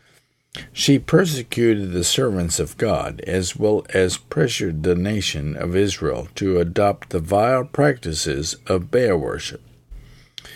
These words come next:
So what makes these scientists think that they can deny God or turn their backs on him and not experience climate change of some kind?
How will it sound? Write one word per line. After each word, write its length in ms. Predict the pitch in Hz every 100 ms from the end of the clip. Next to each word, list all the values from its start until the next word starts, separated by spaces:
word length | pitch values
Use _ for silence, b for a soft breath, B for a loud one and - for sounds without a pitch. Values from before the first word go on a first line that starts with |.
| B B B B -
So 160 | 156
what 260 | 156 190 -
makes 360 | 151 156 -
these 260 | 139 139 127
scientists 720 | - 110 107 95 107 107 101
think 420 | - 127 120 101 -
that 280 | 101 90
they 180 | 104 101
can 360 | 92 101 90 87
deny 500 | 90 90 101 107 92
God 540 | 104 120 80 71 95 B B B -
or 220 | 101 95
turn 420 | - 117 117 110
their 220 | 98 90
backs 460 | 85 113 113 - -
on 200 | 92 90
him 380 | 110 101 78 95
and 260 | 92 98
not 200 | 104 95
experience 880 | 92 - - - 131 90 80 90 -
climate 500 | - 147 151 98 78
change 500 | - 87 76 85 95
of 260 | - 92 90
some 280 | - 95 92
kind? 440 | 117 143 95 78